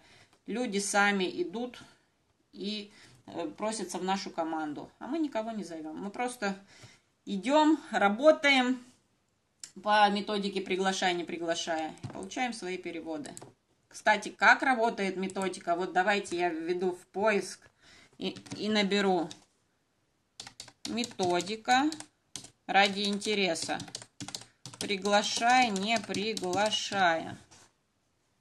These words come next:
Так. И вот смотри, Ирина Агапова, вот сразу высвечивается мои видео.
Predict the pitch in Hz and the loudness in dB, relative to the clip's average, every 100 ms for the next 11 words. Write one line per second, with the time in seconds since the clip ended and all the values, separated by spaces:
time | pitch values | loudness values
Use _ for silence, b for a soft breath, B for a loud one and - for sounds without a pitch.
0 | _ - - _ _ _ _ _ _ _ | _ -20 -20 _ _ _ _ _ _ _
1 | _ - - _ _ _ _ _ _ _ | _ -12 -12 _ _ _ _ _ _ _
2 | _ _ _ _ _ _ _ _ _ _ | _ _ _ _ _ _ _ _ _ _
3 | _ _ _ _ _ _ _ _ _ - | _ _ _ _ _ _ _ _ _ -12
4 | 277 294 254 254 240 226 208 - _ _ | -4 -2 0 -2 -2 -4 -4 -6 _ _
5 | _ _ _ _ _ _ 170 262 262 202 | _ _ _ _ _ _ -6 -2 2 4
6 | 180 180 175 170 156 160 170 160 - - | 4 4 4 2 -4 -4 -4 -6 -12 -4
7 | 208 226 196 185 185 _ _ _ _ _ | 2 2 2 -4 -6 _ _ _ _ _
8 | _ _ _ _ - 175 180 196 214 - | _ _ _ _ -12 -4 -4 -2 -4 -2
9 | 180 170 - 170 170 185 170 170 151 156 | -2 -4 -4 -4 -2 0 0 -2 -4 -6
10 | 110 | -8